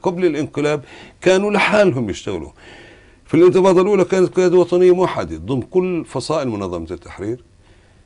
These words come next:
وأبو عمار، الله يرحمه، ناشدهم مرارا، مرارا، إنه: "يا إخوان، خذوا اللي بدكم إياه، بس تعالوا معنا". كانوا يرفضوا. بالآخر صاروا يطرحوا شروط تعجيزية، إنه: "بدنا أربعين في المية من المجلس الوطني".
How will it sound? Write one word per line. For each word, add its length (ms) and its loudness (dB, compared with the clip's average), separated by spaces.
وأبو 460 -2
عمار، 420 -2
الله 160 -4
يرحمه، 500 -2
ناشدهم 600 -2
مرارا، 560 4
مرارا، 560 4
إنه: 300 -4
"يا 140 -2
إخوان، 540 -6
خذوا 220 -4
اللي 120 0
بدكم 320 -8
إياه، 140 -4
بس 240 -8
تعالوا 380 -2
معنا". 400 -4
كانوا 320 2
يرفضوا. 440 -4
بالآخر 640 2
صاروا 280 2
يطرحوا 520 -2
شروط 380 0
تعجيزية، 380 0
إنه: 120 2
"بدنا 280 -4
أربعين 340 0
في 120 -6
المية 220 0
من 100 0
المجلس 400 -4
الوطني". 400 -14